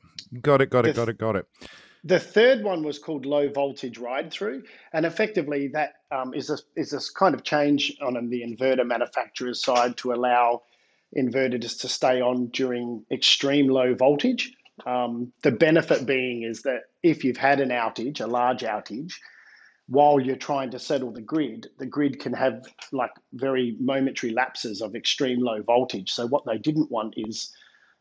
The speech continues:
Speaker 2: um, inverters coming on and then turning off, and then coming on and turning off while they're trying to levelize the grid. So that one made sense.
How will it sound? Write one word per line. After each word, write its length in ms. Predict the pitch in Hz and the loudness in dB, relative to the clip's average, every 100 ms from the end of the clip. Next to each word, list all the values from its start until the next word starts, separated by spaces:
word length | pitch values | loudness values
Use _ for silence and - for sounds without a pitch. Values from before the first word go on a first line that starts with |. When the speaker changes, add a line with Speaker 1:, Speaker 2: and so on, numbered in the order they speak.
| _ - | _ -2
Speaker 2:
um, 220 | 120 117 | 0 0
inverters 600 | 127 110 131 131 123 - | -4 2 2 4 2 -2
coming 360 | - 139 110 | 0 2 2
on 520 | 120 131 101 95 120 - _ _ 127 | 2 4 2 -2 -8 -10 _ _ -4
and 160 | 120 | -2
then 160 | 117 117 | 0 -4
turning 380 | - 147 107 113 | 2 2 2 0
off, 440 | 131 85 - - _ _ | 0 0 -8 -14 _ _
and 140 | 131 113 | -2 0
then 100 | 113 | 0
coming 300 | 117 113 120 | 0 0 2
on 200 | 123 117 | 2 2
and 120 | 110 | -2
turning 260 | - 117 123 | -4 -2 0
off 220 | 117 - | 0 2
while 100 | 120 | 0
they're 140 | 117 | 0
trying 260 | 113 151 139 | 2 2 4
to 60 | |
levelize 520 | 131 127 120 120 117 - | 4 2 0 0 -2 -4
the 80 | |
grid. 280 | 107 160 208 | -2 2 2
So 160 | 180 147 | 2 0
that 160 | 143 | 2
one 160 | 135 117 | 0 -2
made 240 | 110 110 | -4 -6
sense. 480 | 107 196 196 - - | 0 0 0 -4 -16